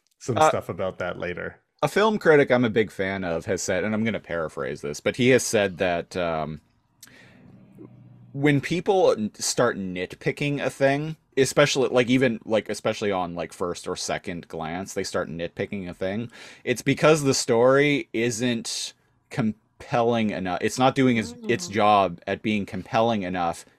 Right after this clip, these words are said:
Speaker 2: to distract you away from, like, little minor pro-
Speaker 3: Hmm.
Speaker 2: issues.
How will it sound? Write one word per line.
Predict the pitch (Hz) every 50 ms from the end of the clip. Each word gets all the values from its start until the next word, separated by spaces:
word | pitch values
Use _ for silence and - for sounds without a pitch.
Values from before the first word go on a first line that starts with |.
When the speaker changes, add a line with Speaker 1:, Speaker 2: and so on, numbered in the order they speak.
| _ _ _ -
Speaker 2:
to | - 123 107 98 95
distract | 85 98 95 - - - - 104 98 101 104 98 - -
you | 107 98 92 82
away | 71 85 85 85 87 87 90 92
from, | 87 - - - 95 85 85 87
like, | 87 80 78 -
little | 92 92 92 92 92 90 90 85 82 82 82 78
minor | 87 87 87 85 80 85 85 82 82 78 71 62 69 71 _ _ _ _ _ _ _ _ _ _ -
pro- | - - 90 80 73
Speaker 3:
Hmm. | - _ _ _
Speaker 2:
issues. | - 92 - - 78 58 50 69 - - -